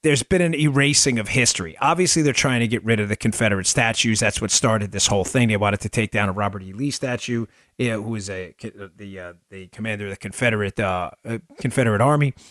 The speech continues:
They wanted to take that down. They want to take it all down 'cause they want to wipe clean American history. But what's happening now,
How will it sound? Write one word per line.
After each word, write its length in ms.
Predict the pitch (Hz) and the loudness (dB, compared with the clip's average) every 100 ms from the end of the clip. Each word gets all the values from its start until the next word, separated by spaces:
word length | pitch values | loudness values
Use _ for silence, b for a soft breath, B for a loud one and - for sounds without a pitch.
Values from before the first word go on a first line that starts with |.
| B B B B | B B B B
They 100 | - | 0
wanted 260 | 165 202 220 | 2 4 2
to 120 | 196 | 0
take 280 | - 175 151 | 2 2 2
that 220 | 143 127 | 2 0
down. 300 | 113 92 82 - | 0 -4 -4 -2
They 120 | 151 | 2
want 180 | 196 233 | 2 2
to 40 | |
take 200 | - 190 | 2 2
it 80 | 151 | 2
all 120 | 135 | 2
down 140 | 123 113 | 2 0
'cause 100 | 113 | 2
they 80 | 120 | 2
want 160 | 117 | 2
to 60 | 107 | 2
wipe 260 | 104 104 | 0 0
clean 240 | - 110 98 | -2 -4 -2
American 420 | 92 90 98 120 | -2 -2 0 2
history. 400 | 131 147 - 90 | 4 2 0 -4
But 200 | - 131 | -2 0
what's 140 | 147 - | 0 2
happening 600 | 208 233 247 196 147 113 | 2 2 4 2 2 0
now, 380 | 101 90 87 | -4 -4 -6